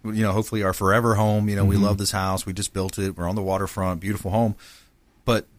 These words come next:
Speaker 1: this, this is, uh, you know, something where you can really improve your indoor air quality, and I, and you know how, you know, lung cancer comes about, all these different things that come about,
Speaker 2: Mm-hmm.
Speaker 1: and, and of course just the common cold and all those things. Talk a
Speaker 2: Right.
Speaker 1: little about that, that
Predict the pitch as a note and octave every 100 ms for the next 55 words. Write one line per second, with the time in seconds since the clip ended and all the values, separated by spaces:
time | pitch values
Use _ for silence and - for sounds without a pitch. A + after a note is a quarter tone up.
0 | - C3+ - A2 C#3 F3+ C3 C3+ A2+ G#2
1 | - B2 G2+ - C#3+ D#3 B2 A2 G#2 A2
2 | C3+ G2 G2 C#3 A2+ E2+ G2 - A2+ G2+
3 | - G#2+ G#2+ E2+ D#3 - F2+ F#2 G2 F#2+
4 | F2+ F#2+ G2 F#2 G#2 D3+ F#2+ F2+ - _
5 | _ _ F2+ D2+ D2 E2+ G2+ A2+ A2+ -
6 | A2+ A#2+ A2 G2+ A2 A#2+ F#2 G2 A2 G#2+
7 | A2 G2 A2+ G#2+ - - B2 E2+ F#2 C3
8 | F#2 G2+ - G2+ F#2+ F#2+ F#2+ F#2 F#2+ F2+
9 | - F#2+ G#2 - - F#2+ F#2+ E2 - G2
10 | B2+ F#2+ G2 G2 A2+ G2 - _ _ D3+
11 | C#3 F#3 C#3+ B2 C3 A#2 - G#2 G2+